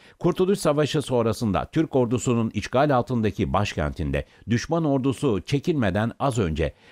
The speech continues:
İstanbul kumandanı olarak görev yapıyor ve burada yabancı komutanlarla tanışıyor. Ve İstanbul bize geçtikten sonra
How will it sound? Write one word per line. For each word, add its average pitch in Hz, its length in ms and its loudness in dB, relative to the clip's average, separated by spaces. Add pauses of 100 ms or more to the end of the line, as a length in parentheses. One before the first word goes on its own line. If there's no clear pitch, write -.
İstanbul 139 560 0
kumandanı 123 520 2
olarak 131 360 2
görev 95 300 2
yapıyor 101 440 0
ve 80 200 0
burada 98 500 2
yabancı 107 440 0
komutanlarla 131 760 0
tanışıyor. 76 520 -4 (480)
Ve 85 280 0
İstanbul 104 520 0
bize 90 240 0
geçtikten 90 600 -2
sonra 80 320 -2